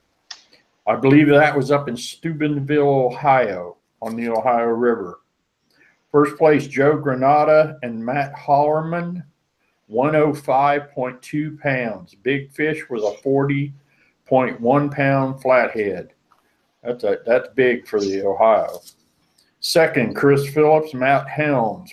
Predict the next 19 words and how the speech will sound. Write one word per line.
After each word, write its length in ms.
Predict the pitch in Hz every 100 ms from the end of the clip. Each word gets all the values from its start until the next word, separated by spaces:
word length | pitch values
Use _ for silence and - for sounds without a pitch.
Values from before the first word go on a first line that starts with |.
| 107
one 240 | 127 147
oh 140 | 147 143
one 500 | 127 135 147 147 139
point 340 | 143 143 139
five 720 | - 127 135 127 110 95 85 _ _ _ _ _ _ _ _ -
pounds. 560 | 127 120 107 90 - -
And 200 | 110 104
third 380 | 131 147 160 139
was 140 | 107
Graham 440 | 104 127 143 139 135
Maxwell 580 | 139 143 - 147 143
and 120 | 123 107
Joseph 480 | 127 139 - 143 -
Gordon, 500 | 117 139 147 151 147 143
eighty-five 960 | 151 156 110 92 _ 123 131 131 131 -
pounds. 440 | 135 127 107 - - - - - - - - - _ - _ - -
Central 540 | - 180 185 175 160
Ohio 420 | 143 160 160 143 139
Catfish 920 | 160 156 139 - 139 123 - - -